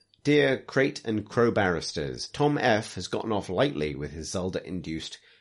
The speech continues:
confirm and cancel button switcheroo, if you can believe that. PlayStation games, as released in Japan, invariably use the O button to confirm and the X button to cancel. In the rest of the world, the opposite is true. Hence, if you play an imported Japanese game on local hardware or vice versa,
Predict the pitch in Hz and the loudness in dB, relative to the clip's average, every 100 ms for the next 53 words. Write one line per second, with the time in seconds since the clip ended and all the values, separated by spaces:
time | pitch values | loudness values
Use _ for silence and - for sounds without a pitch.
0 | - 107 98 - 120 104 95 - 104 98 | -6 -4 -4 0 0 2 -2 -4 -6 -4
1 | 95 95 - 107 120 104 - - - 107 | -2 -2 -2 -2 -2 -4 -6 -8 -2 0
2 | 101 69 60 65 - - 76 71 71 69 | 0 -2 -8 -14 -14 -14 -12 -10 -10 -10
3 | 71 65 - - - - - - 143 147 | -10 -12 -14 -20 -20 -20 -20 0 2 4
4 | 143 131 117 110 113 127 117 98 - 101 | 2 2 2 4 4 0 -4 -4 -2 0
5 | 104 - 90 - 127 120 101 95 95 95 | 0 -2 -10 -6 0 0 0 0 -2 2
6 | 113 120 107 101 101 92 101 - 151 160 | 2 4 0 0 -4 -4 -6 0 2 2
7 | - 71 73 71 82 78 - 80 87 90 | 0 -4 -6 -10 -10 -10 -8 -6 -4 -6
8 | 90 - 143 - - 90 87 82 - 117 | -8 -8 -10 -12 -10 -10 -8 -12 -4 -2
9 | 107 - 64 - _ - _ _ - 98 | -2 -6 -10 -12 _ -20 _ _ -6 -2
10 | 110 120 - 95 92 104 113 113 104 - | 0 -2 -4 -4 0 2 0 0 -4 -6
11 | - 73 71 - 64 62 131 131 - - | -8 -8 -10 -8 -8 -4 -2 -2 -4 -8
12 | 95 95 113 104 98 92 131 123 110 95 | -6 -4 0 0 0 -2 -4 -4 -6 -4
13 | 107 113 110 117 - 98 107 107 87 101 | -4 -2 -2 -2 -2 -2 -2 -2 -2 -2
14 | 98 87 92 90 78 82 - 80 76 73 | -4 -4 -2 -2 -2 -4 -4 -6 -6 -8
15 | - 123 117 104 90 | 0 0 2 0 -2